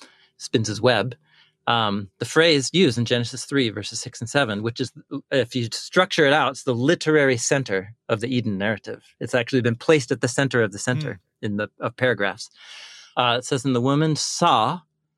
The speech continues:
Speaker 1: the tree that it was good."
Speaker 2: Hmm.
Speaker 1: And that's exactly the same phrase in Hebrew, "She saw that good,"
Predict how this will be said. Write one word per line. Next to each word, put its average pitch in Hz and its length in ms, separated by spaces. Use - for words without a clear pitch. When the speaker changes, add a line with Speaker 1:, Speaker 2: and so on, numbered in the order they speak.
Speaker 1:
the 120 80
tree 123 560
that 131 220
it 147 140
was 143 160
good." 127 380
Speaker 2:
Hmm. 120 200
Speaker 1:
And 131 160
that's 135 140
exactly 170 540
the 165 100
same 165 240
phrase 160 380
in 127 80
Hebrew, 123 560
"She 147 360
saw 131 600
that 127 460
good," 107 440